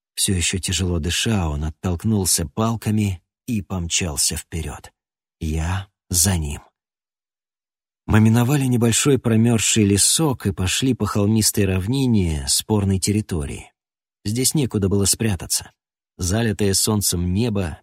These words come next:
белоснежный мир и мы. Две тёмные чёрточки, две тени, два беглеца. Холмы скрывали от нас границу до тех пор, пока мы неожиданно не оказались буквально метрах в двухстах от неё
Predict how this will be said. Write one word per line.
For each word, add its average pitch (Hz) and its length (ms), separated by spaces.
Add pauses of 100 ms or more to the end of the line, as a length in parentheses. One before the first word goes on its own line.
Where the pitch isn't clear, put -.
белоснежный 92 800
мир 113 380 (140)
и 104 120
мы. 95 480 (480)
Две 87 280
тёмные 110 600
чёрточки, - 880 (240)
две 98 260
тени, 95 520 (500)
два 78 260
беглеца. 76 720 (640)
Холмы 127 340
скрывали 117 500
от 113 200
нас 110 220
границу 104 540
до 87 140
тех - 260
пор, 117 240 (500)
пока 113 220
мы 120 100
неожиданно 120 600
не 131 140
оказались 113 640
буквально 147 580
метрах 139 640
в 110 80
двухстах 127 720
от 87 160
неё 90 360